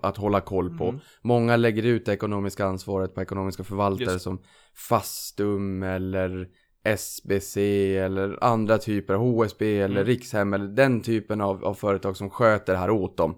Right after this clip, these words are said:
Speaker 2: Mm.
Speaker 1: Men som sagt, där har man då de här pantbreven. nittonhundratjugonio och nittonhundratrettiotvå så togs de ut, de här två då, för tretusen kronor.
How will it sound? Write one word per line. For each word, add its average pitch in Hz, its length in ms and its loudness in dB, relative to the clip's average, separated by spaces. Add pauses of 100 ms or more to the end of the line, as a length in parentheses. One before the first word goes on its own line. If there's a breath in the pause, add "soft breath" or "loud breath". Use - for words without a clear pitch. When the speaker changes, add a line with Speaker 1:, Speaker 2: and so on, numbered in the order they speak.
(120)
Speaker 2:
Mm. 104 200 -12 (440 soft breath)
Speaker 1:
Men 135 180 4
som 131 140 0
sagt, 101 220 0 (100)
där 135 280 4
har 135 260 2
man 120 180 2
då 104 80 0
de 101 140 -2
här 98 80 0
pantbreven. 95 540 0 (420 soft breath)
nittonhundratjugonio 117 960 2
och 107 80 0
nittonhundratrettiotvå 101 960 -2
så - 220 -14
togs 95 240 -8
de 113 140 0
ut, 135 200 2
de 107 100 -2
här 95 140 0
två 147 280 2
då, 101 140 2
för 165 100 0
tretusen 101 640 0
kronor. 92 360 -2